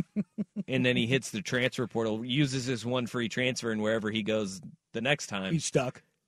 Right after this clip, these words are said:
Speaker 1: Well, no, he doesn't like it there, and then he has to go and finally burn a year.
Speaker 2: Hmm.
Speaker 1: Because that's the way the rules work.
Speaker 2: Yeah.
Speaker 1: You get one freebie. One freebie, and
Speaker 2: Everyone
Speaker 1: then,
Speaker 2: gets one.
Speaker 1: then no countsies
Speaker 2: Hmm.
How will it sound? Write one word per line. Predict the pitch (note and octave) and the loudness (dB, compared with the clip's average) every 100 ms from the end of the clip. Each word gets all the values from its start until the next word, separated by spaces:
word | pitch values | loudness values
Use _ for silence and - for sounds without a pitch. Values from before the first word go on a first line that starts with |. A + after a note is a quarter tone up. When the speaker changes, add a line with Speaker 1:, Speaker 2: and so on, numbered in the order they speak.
| _ _ _ - | _ _ _ 6
Speaker 1:
Well, | F#3 E3+ D#3 | 10 12 12
no, | D3+ D#3 C3 | 8 6 6
he | A#2+ C3 | 4 4
doesn't | C3 C3 | 4 4
like | B2+ B2 | 2 4
it | |
there, | C#3 C#3+ | 6 8
and | B2+ | 6
then | A#2+ | 4
he | A2+ | 2
has | A2 | 0
to | - | 0
go | G2+ G2+ | -2 0
and | G2 F2 - | -2 -4 -6
finally | G#2 F#2 F#2 | -4 -2 -2
burn | G2+ F#2 | -2 -2
a | |
year. | D2+ C2 - - - _ _ _ - | -6 -10 -18 -20 -20 _ _ _ -6
Speaker 2:
Hmm. | E3+ F3+ E3+ - | -2 -2 -4 -4
Speaker 1:
Because | F3 F#3+ | 4 6
that's | E3 D3+ | 6 4
the | D#3 | 4
way | C3 | 4
the | |
rules | A2+ G#2+ F#2+ | 4 0 0
work. | F2+ E2+ | -4 0
Speaker 2:
Yeah. | G3 C#3 | 2 2
Speaker 1:
You | G2 A#2 | 0 0
get | C3+ | 4
one | D3+ D3+ | 2 2
freebie. | A2+ E2+ - _ | -2 -6 -12 _
One | - A3+ | 6 6
freebie, | B3 A3 F#3+ F3+ D#3 - | 8 6 6 4 0 8
and | B3 | 12
Speaker 2:
Everyone | C#4 C#4 B3+ | 12 12 12
Speaker 1:
then, | A#3 | 12
Speaker 2:
gets | G#3 F3+ | 10 10
one. | E3+ C#3 F#2+ - _ - | 6 6 0 -12 _ -4
Speaker 1:
then | F2+ F2 F#2 G2 G#2+ | 0 2 2 4 8
no | D3 E3 | 10 10
countsies | - G#2 - - - - | 8 0 -2 -12 -14 -6
Speaker 2:
Hmm. | E3 B2+ | -4 -4